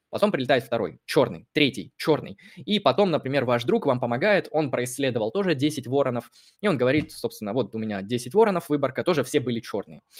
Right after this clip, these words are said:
И вы там еще делаете десять, и того у нас получается выборка двадцать четыре ворона. Двадцать четыре ворона в вашем городе происследованы, все были черные. Мы можем сделать индуктивный вывод, что двадцать пятый ворон, вероятнее всего,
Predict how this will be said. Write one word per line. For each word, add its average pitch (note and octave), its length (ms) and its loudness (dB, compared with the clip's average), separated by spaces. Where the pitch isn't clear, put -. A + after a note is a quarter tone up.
И - 100 2
вы C3 120 2
там F#2+ 140 0
еще G2+ 140 -8
делаете F#2+ 380 -4
десять, F3 360 0
и A2+ 540 0
того F#3 580 4
у A2+ 60 -10
нас B2+ 140 0
получается C3 720 0
выборка D3+ 560 2
двадцать B2 320 0
четыре A2+ 400 -4
ворона. G#2+ 400 0
Двадцать A#2 240 0
четыре C#3 220 -2
ворона G3+ 360 4
в A2+ 40 -4
вашем C3 240 0
городе G2 340 -8
происследованы, C3+ 500 0
все E3 140 0
были C3 160 0
черные. A2+ 400 -6
Мы C4 80 2
можем G#3+ 200 4
сделать D#3+ 280 4
индуктивный C#3+ 560 -2
вывод, A#2+ 300 0
что A#2 180 -2
двадцать B2+ 320 0
пятый A2+ 240 2
ворон, G3 440 6
вероятнее A2+ 440 2
всего, F#3 360 -2